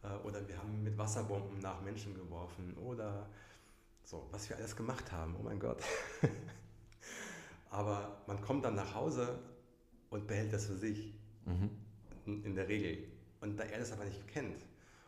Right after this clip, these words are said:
Speaker 1: und da er auch so eine Form von Kinder-Alzheimer hat, das heißt, er sagt zu dir, "Ja, ja, das bleibt unser Geheimnis." Und zwei Stunden später hat er wieder vergessen, dass das ein Geheimnis ist und kommt nach Hause und sagt so, "Mama, Mama, Mama,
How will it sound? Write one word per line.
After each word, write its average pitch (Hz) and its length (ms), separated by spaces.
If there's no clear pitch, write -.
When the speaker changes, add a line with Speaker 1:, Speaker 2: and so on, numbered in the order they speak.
Speaker 1:
und 101 180
da 110 40
er 104 320
auch 107 140
so - 180
eine 107 80
Form 120 340
von 104 160
Kinder-Alzheimer 101 840
hat, 127 120
das 107 140
heißt, 98 220
er 101 100
sagt - 280
zu - 120
dir, 101 180
"Ja, 107 120
ja, 120 200
das 110 160
bleibt 110 240
unser 101 200
Geheimnis." 127 640
Und 101 80
zwei 110 180
Stunden 107 260
später 120 400
hat 104 140
er 113 180
wieder 117 200
vergessen, 110 580
dass 107 140
das 104 140
ein 113 60
Geheimnis 107 480
ist 127 260
und 120 160
kommt - 220
nach 110 140
Hause 127 320
und 117 140
sagt 113 240
so, 120 100
"Mama, 127 320
Mama, 131 240
Mama, 127 340